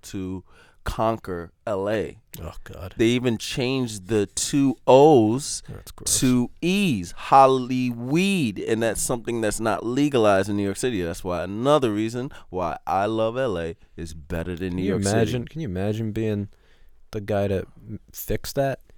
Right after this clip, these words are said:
Speaker 2: You have to change Hollyweed back to Hollywood and caring that much?
Speaker 1: Probably
Speaker 2: That's
Speaker 1: have to smoke a lot of weed just to do it.
Speaker 2: Just to numb yourself, to feel like it's okay
Speaker 1: Yeah.
Speaker 2: what you're doing.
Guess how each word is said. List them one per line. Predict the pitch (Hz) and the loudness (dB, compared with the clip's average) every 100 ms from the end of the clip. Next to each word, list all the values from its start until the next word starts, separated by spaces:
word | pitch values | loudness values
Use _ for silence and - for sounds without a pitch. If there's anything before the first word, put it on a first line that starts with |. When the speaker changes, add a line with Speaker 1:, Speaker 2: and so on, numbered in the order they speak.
| - _ _ _ - | -20 _ _ _ -8
Speaker 2:
You | |
have | 123 - | -8 -6
to | 104 | -10
change | - - 104 101 | -6 -2 -2 -2
Hollyweed | 101 104 107 101 104 98 | -2 0 0 0 0 -2
back | 95 95 101 | -2 -2 -2
to | - | -6
Hollywood | 90 98 101 95 95 107 123 - - - | 0 0 0 0 0 0 -2 -10 -20 -14
and | - 95 | -12 -8
caring | - 107 110 104 | -4 0 0 0
that | 95 107 | -2 -2
much? | 98 117 - - - _ _ - - - | -2 -2 -4 -12 -18 _ _ -20 -20 -8
Speaker 1:
Probably | - 107 98 | -4 -2 0
Speaker 2:
That's | 98 | -2
Speaker 1:
have | - | -4
to | |
smoke | 98 110 101 | -8 -4 -4
a | 101 | -2
lot | 98 | -2
of | 95 | -2
weed | 104 110 | -4 -4
just | 85 92 - | -6 -8 -8
to | |
do | 90 101 98 | -8 -6 -6
it. | 78 - | -8 -2
Speaker 2:
Just | 143 120 - | 0 0 2
to | 110 95 - | 0 0 -4
numb | 131 110 113 123 | -4 0 2 4
yourself, | 117 101 - 87 - | 2 2 0 -2 -2
to | 120 | -4
feel | - 131 110 | 2 4 4
like | 107 | 4
it's | 107 - | 0 2
okay | 104 - 107 107 | 2 4 4 4
Speaker 1:
Yeah. | 92 98 | 2 0
Speaker 2:
what | 95 | 0
you're | 98 | -2
doing. | 101 95 123 | -2 -4 -6